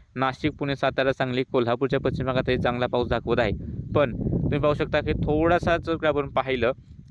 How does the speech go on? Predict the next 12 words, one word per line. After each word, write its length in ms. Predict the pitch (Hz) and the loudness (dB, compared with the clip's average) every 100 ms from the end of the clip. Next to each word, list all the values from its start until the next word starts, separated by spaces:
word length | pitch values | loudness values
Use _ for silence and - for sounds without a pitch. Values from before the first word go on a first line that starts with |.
| 117 | 2
जवळून 380 | 131 120 127 170 - - - - | 4 4 2 -4 -16 -20 -20 0
तर 160 | 151 135 - - - - - - - _ - - 123 | 4 4 0 -20 -18 -20 -20 -20 -20 _ -14 -8 -2
जो 80 | 139 | 0
काही 140 | 156 | 2
भाग 340 | 131 123 135 131 | 0 -2 -2 0
आहे 220 | 117 127 | -2 -2
आपला 220 | 131 123 - | 0 0 0
पर्जन्य 340 | 123 120 127 123 | -2 -2 -6 -6
छायेचा, 360 | 123 127 127 104 - - - | -2 -2 0 -2 -4 -20 -2
या 120 | 135 | 0
ठिकाणी 340 | 147 147 156 147 | 0 -2 -2 -2
मात्र 340 | 147 131 127 | -2 0 0